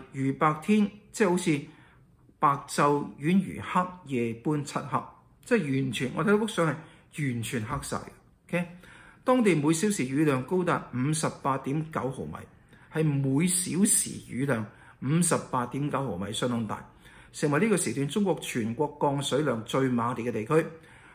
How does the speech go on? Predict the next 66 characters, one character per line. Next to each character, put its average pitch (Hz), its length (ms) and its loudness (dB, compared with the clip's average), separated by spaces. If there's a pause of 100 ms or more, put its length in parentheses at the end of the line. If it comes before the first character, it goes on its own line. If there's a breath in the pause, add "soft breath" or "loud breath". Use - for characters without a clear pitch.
(120 loud breath)
呢 254 100 -2
啲 240 100 2
嘅 202 60 4
天 233 160 2
氣 180 100 4
變 147 220 0
化 139 180 2
引 135 220 -2
起 151 80 -2
中 185 260 0
國 151 140 -2
嘅 131 160 0
網 123 180 0
友 131 100 0
熱 127 80 -4
議 127 280 -2
啦， 156 160 2
紛 180 100 0
紛 170 120 0
留 127 120 0
言 104 140 -2
話 127 120 0
呢， 175 120 0 (300 loud breath)
中 254 200 2
午 208 40 6
十 190 100 4
二 156 140 0
點， 165 180 4 (300 loud breath)
呢 233 80 2
個 202 80 6
天 208 160 4
色 208 120 0
我 180 80 0
以 156 80 0
為 117 140 -2
凌 107 140 -4
晨 104 120 -8
三 160 280 2
點 127 120 0
喎， 120 200 0 (460 loud breath)
黑 220 160 6 (100)
到 175 80 2
我 139 180 0
以 139 120 -2
為 110 160 -4
要 120 60 -4
落 120 140 -2
班 127 340 -2
喎。 95 120 -6 (840 soft breath)
天 233 180 4
黑 220 200 10
咗， 143 200 4 (380)
天 208 240 4
黑 113 240 2
了， 117 120 -2 (260)
長 113 320 -2
沙 185 280 -2
路 127 220 0
燈 156 240 -2
都 156 140 -2
亮 110 200 0
了， 107 200 -4 (280)
咁 - 160 -8
即 131 120 -4
係 110 120 -2
咁， 101 120 -8